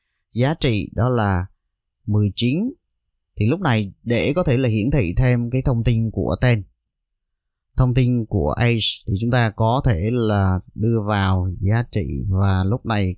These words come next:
cộng với age. Sau đó kích phải lựa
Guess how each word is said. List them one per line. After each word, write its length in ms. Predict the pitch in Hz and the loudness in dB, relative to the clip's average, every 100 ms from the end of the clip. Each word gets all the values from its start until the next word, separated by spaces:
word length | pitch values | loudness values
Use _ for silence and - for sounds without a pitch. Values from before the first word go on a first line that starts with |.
| - | -4
cộng 280 | 113 - 73 | -4 -4 -6
với 280 | 92 107 - | -4 -2 -4
age. 240 | 113 117 107 - - _ _ _ _ _ _ _ _ _ _ _ _ _ _ _ _ _ _ _ _ _ _ _ _ | 0 0 0 -6 -12 _ _ _ _ _ _ _ _ _ _ _ _ _ _ _ _ _ _ _ _ _ _ _ _
Sau 220 | - 139 | -2 2
đó 180 | 127 131 | 2 2
kích 180 | - 175 - | 0 -4 -2
phải 320 | 131 80 120 | -4 -2 -2
lựa 180 | 143 104 | 0 0